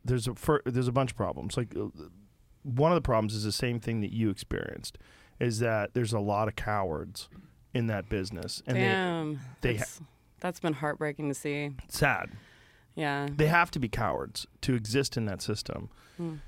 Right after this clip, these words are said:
Speaker 1: It's, like, very difficult to stand up for what you actually believe and go against the grain because you won't get work.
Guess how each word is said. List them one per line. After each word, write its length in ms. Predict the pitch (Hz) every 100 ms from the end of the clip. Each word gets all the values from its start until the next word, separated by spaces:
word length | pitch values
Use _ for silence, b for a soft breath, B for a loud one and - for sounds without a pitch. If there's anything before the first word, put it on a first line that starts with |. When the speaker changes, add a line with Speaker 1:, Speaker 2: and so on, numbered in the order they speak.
| -
Speaker 1:
It's, 140 | 131
like, 160 | 147 120
very 320 | 117 156 160
difficult 520 | 135 127 - 117 107 110
to 80 |
stand 380 | 113 131 120 120
up 160 | 120 110
for 120 | 123
what 160 | 113 110
you 160 | 117
actually 300 | 107 - 110
believe 480 | 107 110 131 123 107
and 120 | 107
go 140 | 107 104
against 300 | 110 104 -
the 40 |
grain 480 | 113 120 110 98 98
because 380 | 110 110 110 110
you 60 |
won't 200 | 120 110
get 140 | 101 78
work. 440 | 107 92 - -